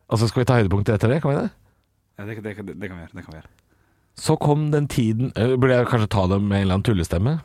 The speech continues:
Speaker 1: <laughs> Eller dialekt, eller noe fjas? Jeg vet ikke hvor Scott er fra.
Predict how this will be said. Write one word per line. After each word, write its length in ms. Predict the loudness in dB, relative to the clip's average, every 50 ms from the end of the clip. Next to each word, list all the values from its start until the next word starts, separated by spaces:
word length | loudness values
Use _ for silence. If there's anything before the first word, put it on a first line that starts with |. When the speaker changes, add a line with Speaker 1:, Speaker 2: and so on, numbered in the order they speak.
| -4 -4
Speaker 1:
<laughs> 160 | -4 0 2
Eller 300 | 2 2 4 4 4 4 4 4
dialekt, 400 | 4 4 4 2 0 -2 -2 0 2
eller 140 | 2 4
noe 300 | 4 4 4 4 2 2
fjas? 320 | 2 2 0 0 -2 -4 -8 -12 -12 -6
Jeg 80 | -2 0
vet 80 | 0 0
ikke 120 | 0 -2
hvor 80 | 0 0
Scott 140 | -2 0 0
er 80 | 0 0
fra. 220 | 0 0 0 -2